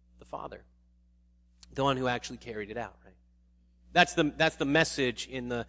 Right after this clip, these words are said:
parable in the gospel. The message for us today is to carry it out, to have the attitude of Christ and to put that attitude into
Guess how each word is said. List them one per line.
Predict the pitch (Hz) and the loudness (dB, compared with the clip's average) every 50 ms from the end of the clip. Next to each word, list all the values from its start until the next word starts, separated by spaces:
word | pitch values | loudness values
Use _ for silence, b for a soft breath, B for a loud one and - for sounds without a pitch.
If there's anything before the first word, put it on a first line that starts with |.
| b b b b b b b _ - | b b b b b b b _ -8
parable | - 160 143 135 139 123 127 127 123 | 0 2 4 4 4 4 4 0 0
in | 101 113 117 113 | 0 -4 -10 -10
the | 110 101 | -10 -10
gospel. | 92 107 110 113 117 - - - - - 92 92 95 95 95 _ _ _ _ _ _ _ _ _ _ _ _ _ _ _ _ _ _ - - | -8 -4 -4 -4 -4 -4 -6 -8 -10 -14 -18 -20 -20 -20 -20 _ _ _ _ _ _ _ _ _ _ _ _ _ _ _ _ _ _ -10 -2
The | 139 | 2
message | 147 165 160 - 147 - - | 4 4 4 4 0 -4 -4
for | - 160 143 | -2 -2 0
us | 135 135 - - | 0 0 -2 -4
today | - 131 120 131 123 120 | -6 -4 -4 -4 -2 -2
is | 117 - | -4 -6
to | - 123 | -8 -10
carry | - - - - 127 131 127 117 | -10 -10 -12 -10 -10 -10 -8 -10
it | 107 95 | -10 -12
out, | - - _ _ _ - - - _ _ _ _ _ _ _ _ _ _ _ _ _ _ _ - | -14 -20 _ _ _ -20 -20 -20 _ _ _ _ _ _ _ _ _ _ _ _ _ _ _ -14
to | - 135 | -6 -2
have | 151 156 160 156 | 2 2 2 2
the | 151 147 | 0 0
attitude | 139 147 156 170 175 170 - - 180 170 160 | 2 4 4 4 4 0 -4 -2 0 0 0
of | 147 - - | 0 -2 -6
Christ | - - 135 123 123 123 120 - - - | -6 -2 0 0 0 0 -2 -6 -8 -10
and | 123 123 113 | -12 -12 -12
to | - | -12
put | - - 156 - - | -8 -8 -8 -4 -2
that | 147 139 - - | -2 -2 -2 -4
attitude | 123 123 123 120 - - - 117 110 | -6 -8 -8 -8 -12 -12 -14 -14 -14
into | 104 113 110 - - - | -14 -16 -18 -18 -18 -20